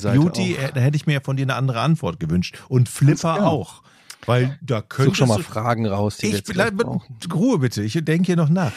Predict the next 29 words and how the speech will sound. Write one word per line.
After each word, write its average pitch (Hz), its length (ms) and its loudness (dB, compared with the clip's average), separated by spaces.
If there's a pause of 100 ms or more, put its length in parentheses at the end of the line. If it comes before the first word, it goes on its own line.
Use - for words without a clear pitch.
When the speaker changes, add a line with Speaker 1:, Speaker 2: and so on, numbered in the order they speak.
(160)
Speaker 2:
Also 127 180 0
es 123 140 -4
kann 165 220 4
ja 180 160 2
kein 143 480 2
Speaker 1:
Ja, 131 40 -2
kein 139 140 2
Druck, 131 240 -4
ich - 100 -8
wollt's 107 220 -6
nur 104 80 -8
schon - 160 -14
mal 120 80 -4
sagen. 113 320 -12 (140)
Speaker 2:
Es 104 180 -10
kann 131 160 4
ja 143 100 2
kein 120 300 0
Star 131 500 -2
sein, 78 160 -6
es 92 140 -6
kann 135 140 4
ja 127 80 4
nicht 127 180 0
Flipper 139 400 0
sein 82 400 -4
oder, 107 460 -4 (440)
äh, 98 360 -2 (1700)
ah. - 540 -4